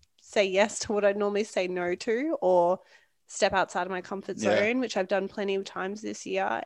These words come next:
Speaker 1: and just do things that make me feel uncomfortable. And it's, nothing's as scary as what you think it's going to be. Like, if,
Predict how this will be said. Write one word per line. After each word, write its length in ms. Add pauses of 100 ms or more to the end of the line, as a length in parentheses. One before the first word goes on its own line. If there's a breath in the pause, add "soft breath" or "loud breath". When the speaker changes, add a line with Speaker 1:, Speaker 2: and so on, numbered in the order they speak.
Speaker 1:
and 240
just 220
do 180
things 280
that 120
make 420 (120)
me 160
feel 280
uncomfortable. 800
And 140
it's, 280 (560)
nothing's 400
as 120
scary 400
as 180
what 200
you 120
think 220
it's 200
going 260
to 100
be. 320
Like, 220
if, 280